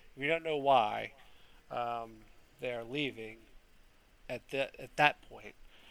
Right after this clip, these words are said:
Um, but, but basically what we learn later on is there's been some kind of catastrophe on Earth. And so certain people are, are moving to, like, underground shelters,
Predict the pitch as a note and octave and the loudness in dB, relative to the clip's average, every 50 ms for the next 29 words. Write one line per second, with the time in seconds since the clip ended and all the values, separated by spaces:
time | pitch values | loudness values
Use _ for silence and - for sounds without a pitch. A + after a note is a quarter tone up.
0 | - - - - - - - B2 B2 B2 B2 A#2+ A#2 A2+ A2+ - - - - - | -20 -20 -20 -20 -10 -4 0 0 2 2 2 0 -4 -8 -14 -20 -20 -20 -20 -20
1 | - - - - - - - C3+ B2+ - - - - - - - - - C3+ B2+ | -20 -20 -20 -20 -18 -6 -2 -2 -2 -2 -4 -20 -20 -20 -20 -20 -10 -8 -8 -8
2 | - - E3 F#3 G3 - - - D3 - - C#3+ C#3 C#3 C3+ B2+ C3+ C3+ - C#3+ | 0 4 6 8 8 8 6 0 0 -2 0 2 2 2 2 0 -4 -6 -6 -6
3 | C3+ C3+ D3 D3 C#3+ C#3 C#3 C3+ B2+ B2 B2+ B2+ C3 C3 B2+ B2+ B2+ A#2 - - | -4 -4 -4 -4 -4 -4 -2 -2 -2 0 0 0 0 0 0 -2 -4 -10 -12 -14
4 | - - C3 B2+ - - - D3+ C#3+ C3 B2+ - - D#3 D#3+ - - D#3 D3+ C#3 | -8 -6 -6 -6 -6 -8 -4 -4 -4 -4 -4 -6 -6 -6 -6 2 4 6 6 6
5 | B2+ A#2 - - - - - - - - - - - D3 B2 B2 - - - B2 | 2 -2 -4 -16 -20 -20 -16 -14 -14 -14 -10 -2 2 4 4 4 2 -2 -10 -12
6 | - - - A2+ A#2 - - A#2+ A#2 A2+ A2 A#2 A#2 A2+ G#2 G2+ - - - - | -12 -12 -10 -10 -10 -10 -10 -14 -14 -14 -14 -14 -12 -12 -12 -12 -14 -18 -18 -18
7 | - - - - - - - - - - B2+ A#2+ A#2 A#2 A#2 A2+ - - - B2 | -18 -18 -20 -18 -18 -20 -20 -18 -10 -6 -6 -4 -4 -6 -8 -10 -10 -8 -8 -8
8 | A#2 A2+ A2+ A#2 A2+ A2+ - - - - - - - - - - E3+ E3 E3 D3+ | -8 -8 -8 -8 -10 -10 -14 -18 -20 -20 -20 -20 -18 -12 -10 -4 -2 -2 -2 -4
9 | D3 C#3 - D#3 D3 - - C#3 C3 B2+ B2 B2 B2 A#2+ A#2 A2+ A2+ - - - | -6 -4 -2 -2 -2 -2 -2 -4 0 2 2 2 2 2 0 -2 -4 -6 -10 -12
10 | - - - - - - - - - B2+ B2 A#2+ A#2+ A#2+ A#2 A#2 - - - - | -8 -8 -6 -6 -6 -6 -8 -8 -6 -6 -4 -4 -4 -4 -6 -8 -10 -14 -20 -20
11 | - - - - - - - - - - - D3+ C#3+ C#3+ C#3+ D3+ D#3 D#3+ D#3 F3 | -20 -20 -20 -20 -20 -20 -20 -20 -20 -18 -16 -16 -12 -10 -6 -4 -2 0 2 2
12 | D#3+ D3+ C#3 - C#3+ C3+ C3 C3 C3+ B2 - C#3 C3 B2 - - - D3+ C3+ D3 | 2 2 0 -2 -2 0 0 0 -2 -4 -6 -8 -8 -8 -8 -10 -14 -12 -10 -10
13 | D3 C3 B2+ C3 B2+ B2+ B2+ B2+ B2 - - - C3+ B2+ B2 - - - A#2 A2+ | -10 -8 -4 -2 -2 -2 -2 -2 -4 -2 -2 -2 -2 -4 -6 -6 -8 -10 -10 -10
14 | A2 A2 - - - - | -10 -12 -12 -12 -14 -14